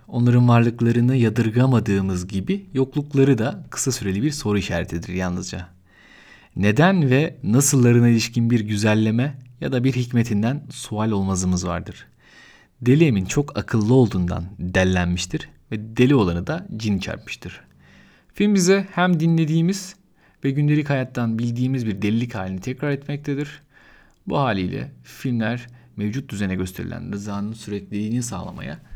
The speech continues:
katkı vermektedir. Biraz bizim, e, filmlerimiz kültürle çok ilişkili, işte cin çarpması, hocaya gitmek, hacıya gitmek,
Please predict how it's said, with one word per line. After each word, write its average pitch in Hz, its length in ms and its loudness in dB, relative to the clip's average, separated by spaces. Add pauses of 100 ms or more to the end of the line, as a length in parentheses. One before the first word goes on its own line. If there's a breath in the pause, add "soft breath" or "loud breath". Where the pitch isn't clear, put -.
(200 soft breath)
katkı - 360 -6
vermektedir. 104 640 -4 (560 loud breath)
Biraz 131 240 -6
bizim, 127 300 -4 (140)
e, 110 220 -8
filmlerimiz 117 680 -4 (640 soft breath)
kültürle 110 460 -6
çok 120 260 -10
ilişkili, 101 360 -8
işte 98 260 -10
cin 104 200 -6
çarpması, 98 600 -10
hocaya 98 420 -4
gitmek, 95 320 -10
hacıya 101 320 -6
gitmek, 101 580 -10